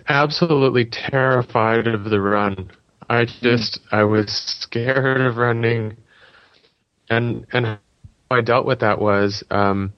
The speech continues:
I first started reading a book that explained how to run, and then what I did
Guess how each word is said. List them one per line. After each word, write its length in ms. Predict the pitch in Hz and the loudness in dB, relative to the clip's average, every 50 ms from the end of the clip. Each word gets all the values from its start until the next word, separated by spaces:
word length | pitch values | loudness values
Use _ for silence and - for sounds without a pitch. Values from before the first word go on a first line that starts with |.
| _ _ _ _ _ - | _ _ _ _ _ -2
I 120 | 104 104 107 | -2 0 2
first 240 | - 123 127 127 | 2 0 0 0
started 380 | - - 120 110 110 110 98 101 | -2 0 2 2 2 2 0 0
reading 240 | 107 107 104 101 98 | 0 0 2 2 0
a 60 | 95 | 0
book 340 | 92 110 110 101 98 - - | 2 2 0 0 0 -2 -2
that 120 | - 92 95 | 0 0 0
explained 580 | 98 - - - - 104 101 104 104 104 101 | 0 -2 -4 -8 -2 0 0 2 0 0 -2
how 180 | 95 95 95 95 | -2 0 0 2
to 100 | 95 92 | 2 2
run, 360 | 92 98 92 92 98 101 101 98 | 2 2 2 0 0 -2 -2 -2
and 180 | 104 101 101 101 | -2 0 0 2
then 180 | 110 123 127 | 2 2 2
what 140 | 120 110 98 | 2 2 2
I 120 | 98 98 95 | 2 0 2
did 300 | 95 98 95 95 90 | 2 2 2 0 0